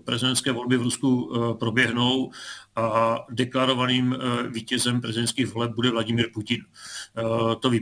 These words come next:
Putin, to víme my, to ví většina ruské populace. A nakolik ty volby, eh,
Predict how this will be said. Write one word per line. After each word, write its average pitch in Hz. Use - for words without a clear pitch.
Putin, 139
to 123
víme 120
my, 123
to 127
ví 123
většina 117
ruské 113
populace. 120
A 107
nakolik 123
ty 127
volby, 123
eh, 131